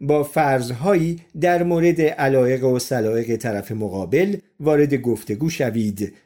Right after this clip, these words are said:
متوجه شوید که اشتباه می‌کردید و در پایان همچنان احساس نزدیکی کنید. نهایتاً معلوم شد که عامل کلیدی نزدیکی،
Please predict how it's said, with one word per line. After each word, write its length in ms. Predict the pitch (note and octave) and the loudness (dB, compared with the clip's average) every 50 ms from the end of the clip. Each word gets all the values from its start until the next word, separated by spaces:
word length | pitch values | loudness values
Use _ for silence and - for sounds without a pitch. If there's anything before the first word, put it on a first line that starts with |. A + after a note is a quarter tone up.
| _ _ - | _ _ -12
متوجه 460 | A2 G#2+ - G#2 G#2+ G2 F#2 A2+ A#2 | -12 -10 -8 -8 -8 -8 -6 -6 -8
شوید 360 | - - A#2 G2+ G2 G2 F#2+ | -6 -6 -6 -6 -6 -6 -8
که 160 | - A2 G#2 | -8 -12 -10
اشتباه 460 | G2+ G2+ - - A2 G#2 D3+ E3+ E3+ D3+ | -10 -10 -10 -6 -4 -2 0 0 0 0
می‌کردید 720 | E3 D#3+ - D#3 D3+ C#3 B2 B2+ C#3 C3 B2+ B2+ A#2+ - - - - | -2 -2 0 0 0 0 0 -2 -2 -2 -2 -4 -6 -10 -12 -8 -4
و 100 | B3+ A#3+ | -2 0
در 160 | G#3 G#3 F3+ | 2 2 2
پایان 580 | D#3 - E3 D3 B2+ B2+ C#3+ E3 F#3+ G3+ F#3+ E3+ - _ _ _ - | 2 2 2 2 2 2 2 2 0 -2 -4 -6 -10 _ _ _ -8
همچنان 480 | - - F#3+ E3 - E3 D3+ D3 C#3+ C3 | -4 -4 -2 0 0 0 0 0 0 0
احساس 320 | A2+ G2+ - A2+ G#2 - | -2 -4 -6 -8 -8 -6
نزدیکی 540 | B2 A#2+ G2+ F2 E2 - - F2+ - A3+ A#3 | -6 -6 -6 -8 -10 -12 -12 -8 -6 -6 -6
کنید. 420 | A#3 - F#2 D#2 C#2 - - - _ _ _ _ _ _ _ _ _ _ _ _ _ _ _ _ - | -6 -6 -10 -10 -12 -16 -20 -20 _ _ _ _ _ _ _ _ _ _ _ _ _ _ _ _ -2
نهایتاً 600 | G3+ G#3 G3 G#3 G#3+ G3+ F#3+ - G#3+ G#3+ G#3+ G#3 E3 - - - | 0 0 2 4 2 2 2 2 0 0 0 0 -2 -4 -8 -6
معلوم 400 | D3+ E3 E3+ E3 D3+ E3 F3 E3+ | -2 0 0 2 2 2 2 0
شد 260 | E3 - D3+ C#3 - | 2 2 0 0 0
که 340 | - - C3+ B2 A#2+ A2+ - _ _ _ _ _ - | 0 0 0 0 0 -2 -6 _ _ _ _ _ -2
عامل 520 | D3+ D3 C#3 C3 B2+ C#3 D#3 D#3+ D#3+ D#3 D3 | 0 2 2 2 2 0 0 0 0 0 -2
کلیدی 680 | D3 - - D3 B2+ B2 A#2+ A#2 B2 C3+ C#3+ C#3 C3 | -2 -4 -4 -4 -2 -2 -2 -2 -2 0 2 2 2
نزدیکی، 840 | C3 C3 A#2 A2+ G#2+ - G#2 G#2+ F#2 - - D#3 F#3 G#3+ G#3 - | 2 0 -2 -2 -4 -6 -8 -10 -10 -8 -6 -4 -4 -4 -4 -6